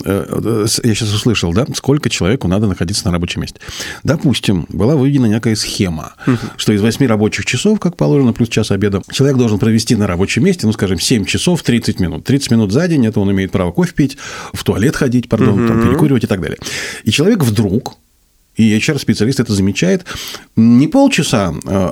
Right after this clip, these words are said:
Speaker 1: не на рабочем месте, а час. Нужно пойти настучать генеральному директору вот на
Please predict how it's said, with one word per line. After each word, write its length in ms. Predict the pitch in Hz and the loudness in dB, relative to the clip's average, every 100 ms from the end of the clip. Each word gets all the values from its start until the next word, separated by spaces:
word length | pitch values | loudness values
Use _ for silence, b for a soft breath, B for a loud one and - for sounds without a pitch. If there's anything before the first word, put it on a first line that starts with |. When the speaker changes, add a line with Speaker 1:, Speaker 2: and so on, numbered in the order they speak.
| 58 | -4
Speaker 1:
не 540 | 110 69 - 113 135 | -8 -6 0 4 4
на 100 | 117 | 4
рабочем 360 | 95 87 - 85 | 2 -2 -2 -4
месте, 220 | 80 - | -4 -4
а 120 | 180 180 | -4 -2
час. 440 | - 98 - - _ | -2 -4 -6 -14 _
Нужно 280 | 123 214 240 | 2 4 4
пойти 280 | 180 123 117 | 4 0 2
настучать 580 | 104 101 120 - 82 - | 2 2 -2 0 -4 -2
генеральному 400 | 95 98 92 92 | -2 0 2 2
директору 480 | 107 180 - 95 85 | 2 0 0 0 0
вот 180 | 82 | -2
на 80 | 92 | 0